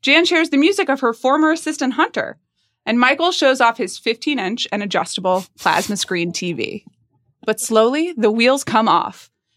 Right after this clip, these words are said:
Jan tells a mean story about Michael wanting ice cream, and she seems to think that Pam and Michael once dated.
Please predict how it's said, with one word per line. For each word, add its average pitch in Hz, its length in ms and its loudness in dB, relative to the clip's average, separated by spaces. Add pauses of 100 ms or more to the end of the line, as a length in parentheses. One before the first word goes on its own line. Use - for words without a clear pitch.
(120)
Jan 226 280 2
tells 247 220 -2
a 214 60 -2
mean 247 320 0
story 262 340 2
about 170 220 2
Michael 220 340 0
wanting 208 300 0
ice 190 200 0
cream, 311 340 0 (320)
and 220 100 -4
she 247 120 -2
seems 349 260 2
to 359 80 -4
think 320 200 2
that 240 120 -2
Pam 311 220 2
and 254 100 0
Michael 220 260 0
once 214 300 -4
dated. - 440 -4